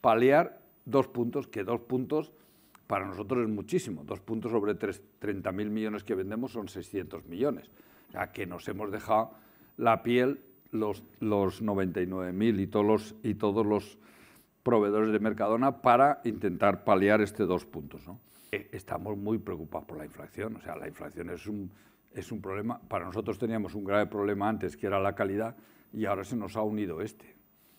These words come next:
Ah, nosotros, claro, este, el pro-, el principal problema de la inflación es que afecta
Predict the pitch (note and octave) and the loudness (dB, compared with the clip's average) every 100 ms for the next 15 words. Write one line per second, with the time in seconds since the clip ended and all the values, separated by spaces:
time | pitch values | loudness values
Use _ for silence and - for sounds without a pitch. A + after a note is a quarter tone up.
0 | _ _ F#2 F#2 G2 F2+ - G#2+ F2+ A2+ | _ _ -10 -10 -8 -8 -2 -2 2 2
1 | B2 - - _ _ _ _ _ _ _ | 2 -2 -20 _ _ _ _ _ _ _
2 | - A#2+ - - A2+ - C#3 G2 - F#2 | -6 -4 -4 -4 -6 2 2 2 -4 -6
3 | - - F2 E2 G2+ G#2 A#2 A#2 A2+ A2+ | -6 -10 -12 -2 -2 0 0 2 2 0
4 | G#2 G2 G2+ A#2 A#2+ G#2+ - A2+ - F#2+ | 0 -4 0 0 0 -2 -4 -6 -6 -6
5 | A#2 G2 - B2+ | -6 -8 -6 -8